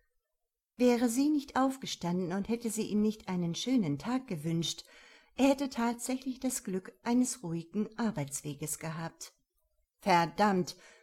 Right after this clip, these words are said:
sollten alle Höflichkeitsfloskeln dieser Welt sein. Er zwang sich zur Ruhe, wie immer.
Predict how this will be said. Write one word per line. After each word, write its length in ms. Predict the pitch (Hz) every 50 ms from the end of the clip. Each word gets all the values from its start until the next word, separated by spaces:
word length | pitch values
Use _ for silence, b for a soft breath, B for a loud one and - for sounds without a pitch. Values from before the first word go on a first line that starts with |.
| b b b
sollten 400 | - 226 226 214 190 - 202 185
alle 260 | - 185 190 190 190
Höflichkeitsfloskeln 1120 | 196 233 254 240 - - - - - - 180 175 - - - 208 208 214 214 - 202 180 165
dieser 320 | 151 175 156 165 160 160 160
Welt 260 | 208 220 208 214 -
sein. 460 | - 147 139 147 151 151 - - _ _ _ _ _ _ _ _ _ _ _ _ _ _ _ _ _ _ _ _ _ _ _
Er 240 | 240 240 233 233
zwang 340 | 233 - - 190 175 170 170
sich 200 | 165 180 170 -
zur 200 | - - 233 220
Ruhe, 400 | 196 190 165 139 143 151 151 151 - _ _ _ _
wie 180 | _ 240 226 220
immer. 460 | 220 202 180 160 143 139 143 151 156